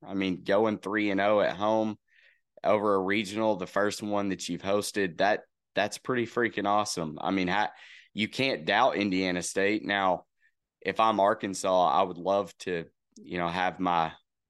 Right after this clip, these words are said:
ha-, have my chance at 'em to go to the, the College World Series. Will we get it? I hope.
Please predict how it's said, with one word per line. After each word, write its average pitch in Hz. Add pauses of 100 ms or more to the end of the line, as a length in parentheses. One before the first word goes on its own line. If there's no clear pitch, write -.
(160)
ha-, -
have 107
my 101
chance 104
at 95
'em 92
to 92
go 98
to 95
the, 80 (180)
the 80 (580)
College 107
World 85
Series. 107 (1300)
Will 117
we 110
get 110
it? 131
I 82
hope. 123